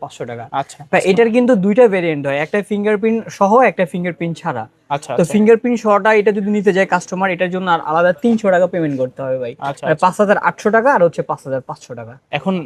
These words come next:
Speaker 2: যার যেটা ভালো লাগে নিতে পারেন।
Speaker 1: নিতে পারেন, জি।
Speaker 2: ওকে, তারপর?
Speaker 1: ভাই, তারপর এখানে আরেকটা ফোন, এটা হচ্ছে Vivo ওয়াই ইলেভেন।
Speaker 2: Vivo ওয়াই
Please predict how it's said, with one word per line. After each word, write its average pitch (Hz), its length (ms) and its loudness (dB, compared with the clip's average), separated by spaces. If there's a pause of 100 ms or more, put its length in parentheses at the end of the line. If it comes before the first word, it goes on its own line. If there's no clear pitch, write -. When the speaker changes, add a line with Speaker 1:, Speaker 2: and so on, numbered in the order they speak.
(160)
Speaker 2:
যার 160 180 2
যেটা 196 360 2
ভালো 175 140 0
লাগে 233 180 -2
নিতে 165 180 -4
পারেন। 117 200 0
Speaker 1:
নিতে 147 180 0
পারেন, 123 180 -12 (160)
জি। 127 80 -14 (160)
Speaker 2:
ওকে, 175 140 -4 (300)
তারপর? 214 220 0 (560)
Speaker 1:
ভাই, 156 100 2 (160)
তারপর 170 240 2 (100)
এখানে 220 240 -2
আরেকটা 196 300 2
ফোন, 180 140 0 (180)
এটা 185 180 0
হচ্ছে 190 240 0 (220)
Vivo 165 220 2 (100)
ওয়াই 170 180 6 (160)
ইলেভেন। 139 300 2 (180)
Speaker 2:
Vivo 175 260 -6
ওয়াই 143 140 0